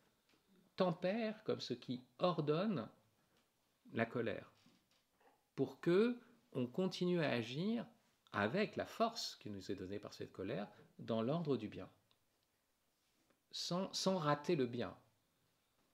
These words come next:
Et, et donc aussi, euh, en ne manquant pas de bien contrecarrer le mal. Et vous voyez, c'est exactement ce que dit Paul, il insiste beaucoup sur cette douceur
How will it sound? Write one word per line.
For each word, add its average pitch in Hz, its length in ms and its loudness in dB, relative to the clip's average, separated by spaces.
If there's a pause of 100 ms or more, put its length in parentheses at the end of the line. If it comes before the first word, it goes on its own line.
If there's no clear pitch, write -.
(1400)
Et, 101 220 -4
et 92 40 -2
donc 104 200 -2
aussi, 151 400 -2
euh, 50 60 -6 (760)
en 95 60 -4
ne 98 60 -2
manquant 95 300 -4
pas 156 160 -2
de 95 100 0
bien 123 240 -4
contrecarrer 107 720 -4
le 123 120 0
mal. 117 280 -6 (3500)
Et 123 100 2
vous 135 100 2
voyez, 180 380 4
c'est 143 240 0
exactement 160 720 2
ce - 160 -2
que 117 140 -2
dit 101 380 -2 (280)
Paul, 170 420 0 (520)
il 101 140 -4
insiste 104 340 -4
beaucoup 139 240 0
sur - 180 -2
cette 98 220 0
douceur 147 720 -4